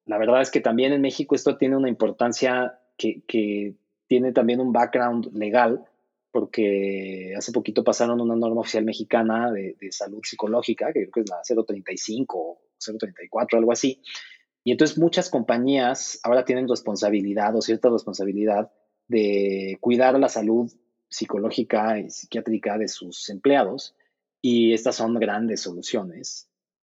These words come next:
para cumplir con esa norma oficial mexicana y también para cuidar la, la salud, ¿no? Para que tengas alguien con quien,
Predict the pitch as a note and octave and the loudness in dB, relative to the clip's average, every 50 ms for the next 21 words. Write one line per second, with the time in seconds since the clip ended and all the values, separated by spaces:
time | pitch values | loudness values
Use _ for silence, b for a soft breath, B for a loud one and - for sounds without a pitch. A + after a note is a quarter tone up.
0 | _ _ - B2+ B2 - A#2 A2 A2 C3 C#3+ D3 - D#3+ C#3 C3+ - - C3 A#2+ | _ _ 2 4 4 4 2 0 2 2 2 4 2 2 0 0 -2 -4 -4 -2
1 | A#2+ B2 A#2+ B2 B2+ A2+ - B2 A#2 A#2 A2 - G2+ - - A2 G#2 A2+ D3+ G#3 | 0 0 0 0 -2 -2 0 0 0 0 -2 -6 -4 -2 0 0 0 0 -2 -2
2 | A#3 - _ _ _ _ _ _ _ _ _ C#3+ B2 A2+ A2 A2+ - A#2 A2 A2 | -4 -8 _ _ _ _ _ _ _ _ _ 2 2 4 2 2 2 0 2 2
3 | A2+ G#2 - B2+ A2+ F#2+ - G#2 G2 G2+ G2+ G2+ G2 G2 G2 G2 F#2+ F2+ F2+ - | 2 2 4 2 2 2 0 -4 -2 -2 0 -2 -2 -2 -4 -6 -6 -8 -8 -10
4 | - G#2 G2 G2 - F#2+ F#2+ G2+ A#2+ A#2+ F#2 F2 F#2+ B2+ E3 - G2+ E2+ - A#2 | -10 -12 -12 -10 -8 -4 2 4 4 4 4 2 -4 -6 -4 -4 -4 -4 -6 -6
5 | - A2+ A2+ A#2 A#2 - A#2 A2 A2 A2 A2 G2+ - F#2 F2+ - A2+ G#2+ G#2 G2+ | -6 -2 0 0 0 2 0 0 -2 -2 -4 -4 -8 -10 -4 -2 -2 -2 -2 -4
6 | F#2+ - | -8 -12